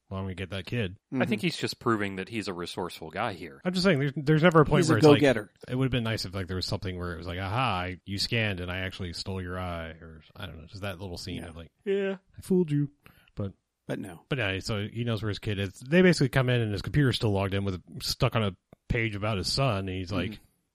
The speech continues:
Speaker 1: "Daddy," or whatever his name is, and, like, "Gotta go
Speaker 3: Yeah.
Speaker 1: home."
Speaker 3: Yeah.
Speaker 1: Every
Speaker 3: And they
Speaker 1: kid's
Speaker 3: go
Speaker 1: name
Speaker 3: home,
Speaker 1: Daddy.
Speaker 3: and Lois, the, his, uh, crummy robot is
Speaker 1: I'm
Speaker 3: just
Speaker 1: sorry, this is almost, like,
Speaker 3: fucked
Speaker 1: bordering on
Speaker 3: up.
Speaker 1: funny, 'cause it's like,
Speaker 3: Yeah.
Speaker 1: it's like doing the, like,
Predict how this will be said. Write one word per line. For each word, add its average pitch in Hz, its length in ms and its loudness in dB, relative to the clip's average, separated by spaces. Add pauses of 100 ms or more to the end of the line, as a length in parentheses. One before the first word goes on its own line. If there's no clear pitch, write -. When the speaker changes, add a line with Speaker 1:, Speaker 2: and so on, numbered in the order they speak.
(180)
Speaker 1:
"Daddy," 110 440 -2
or 82 100 -10
whatever 85 220 -10
his 80 80 -10
name 87 140 -6
is, 82 160 -8
and, 82 140 -12
like, 78 120 -20 (120)
"Gotta 107 180 -2
go 104 120 0
Speaker 3:
Yeah. 113 60 0
Speaker 1:
home." 87 200 -4 (140)
Speaker 3:
Yeah. 110 180 -10 (140)
Speaker 1:
Every 113 140 -2
Speaker 3:
And 175 80 0
they 202 60 8
Speaker 1:
kid's 190 120 6
Speaker 3:
go 185 60 10
Speaker 1:
name 156 80 6
Speaker 3:
home, 143 220 8
Speaker 1:
Daddy. 135 120 0
Speaker 3:
and 123 240 0
Lois, 139 680 2
the, 120 240 -4
his, 120 480 0
uh, 113 280 -4 (160)
crummy 131 280 2
robot 110 420 0
is 127 160 -2
Speaker 1:
I'm 180 80 8
Speaker 3:
just 160 160 4
Speaker 1:
sorry, 143 300 10
this 160 200 6
is 156 140 4
almost, 113 460 0
like, 110 180 0
Speaker 3:
fucked - 160 -20
Speaker 1:
bordering 110 320 2
on 95 100 0
Speaker 3:
up. 90 40 -8
Speaker 1:
funny, 98 420 -4
'cause 104 220 -4
it's 110 140 -6
like, 107 200 0 (200)
Speaker 3:
Yeah. 135 80 -2
Speaker 1:
it's - 240 -6
like 113 260 -4
doing 101 260 0
the, 95 120 -2
like, 92 200 -4